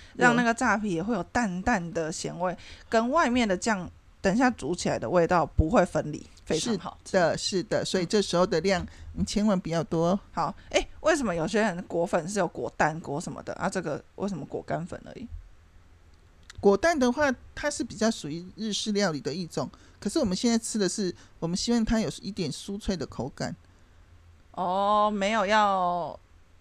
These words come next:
Speaker 1: 加蛋会比较湿。
Speaker 2: 它，嗯，加蛋的话，它的口感，它的口感的话，它靠近那个主体的，例如说日式炸肉嘛。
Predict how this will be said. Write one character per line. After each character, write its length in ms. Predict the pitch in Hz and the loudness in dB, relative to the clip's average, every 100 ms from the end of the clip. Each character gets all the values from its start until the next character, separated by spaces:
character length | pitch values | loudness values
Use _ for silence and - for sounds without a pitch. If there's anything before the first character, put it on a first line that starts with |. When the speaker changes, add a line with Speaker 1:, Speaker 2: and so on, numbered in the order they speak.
| - | -6
Speaker 1:
加 200 | 269 320 | 2 4
蛋 180 | 370 320 | 6 4
会 60 | 285 | 4
比 60 | |
较 100 | 269 | 2
湿。 400 | 262 - 185 196 - - - - | 0 -4 -2 -4 -6 -18 -20 -6
Speaker 2:
它， 120 | - 311 311 302 330 240 | 0 4 4 2 -2 -2
嗯， 380 | 240 240 233 240 | 0 0 0 0
加 180 | - 277 | 2 4
蛋 180 | 294 277 | 4 4
的 120 | 226 | 2
话， 200 | 247 262 | 2 2
它 140 | 240 254 | 2 0
的 80 | |
口 260 | 214 - 190 | 0 0 0
感， 200 | 226 - 107 - | 0 -6 -8 -4
它 160 | 247 | -2
的 100 | 277 | -2
口 260 | 214 202 208 | -2 0 0
感 240 | 208 165 | 0 -4
的 180 | 160 175 | -2 -2
话， 640 | 190 226 220 190 165 151 - - - - - - - - _ - - - | -2 0 2 2 0 -2 -4 -12 -20 -20 -20 -20 -20 -20 _ -20 -20 -2
它 160 | 277 311 | 0 0
靠 240 | - 262 | 2 0
近 280 | 233 247 220 | 0 -2 2
那 120 | 220 | 2
个 320 | 214 185 165 165 | 2 0 0 0
主 240 | - 185 | -2 -4
体 180 | - 147 | -4 -8
的， 200 | 151 147 | -6 -4
例 120 | 220 | -4
如 140 | 196 | -4
说 360 | 196 202 190 196 208 | -2 2 4 4 0
日 140 | 214 | -6
式 200 | 196 208 | -4 -4
炸 240 | 196 190 | 0 0
肉 240 | 180 180 135 | 2 0 0
嘛。 220 | - - | -4 -10